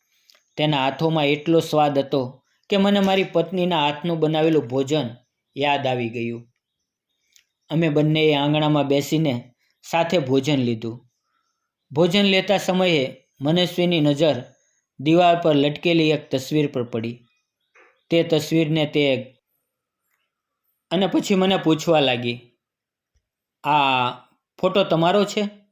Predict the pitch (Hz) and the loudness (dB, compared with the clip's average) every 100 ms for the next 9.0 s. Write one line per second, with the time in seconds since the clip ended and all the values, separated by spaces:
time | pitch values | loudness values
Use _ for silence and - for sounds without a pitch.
0 | _ _ _ _ _ _ _ _ _ _ | _ _ _ _ _ _ _ _ _ _
1 | _ _ _ _ _ _ _ _ _ 160 | _ _ _ _ _ _ _ _ _ 0
2 | 180 180 175 180 202 190 185 180 180 170 | 2 2 2 0 2 2 2 2 2 4
3 | 165 165 185 - 147 143 - _ _ _ | 2 0 -2 0 -4 -6 -18 _ _ _
4 | - 202 202 196 170 - 117 - _ _ | -4 -2 2 0 0 -4 -8 -8 _ _
5 | _ _ _ _ _ _ _ _ _ - | _ _ _ _ _ _ _ _ _ -4
6 | 160 160 156 170 175 180 - - 117 165 | -2 0 2 2 2 -2 -12 -16 -2 0
7 | 180 175 156 156 147 151 131 120 120 117 | 2 4 4 4 2 0 -2 -4 -4 -8
8 | 117 _ _ _ _ - 131 120 117 _ | -14 _ _ _ _ -6 -2 -2 -6 _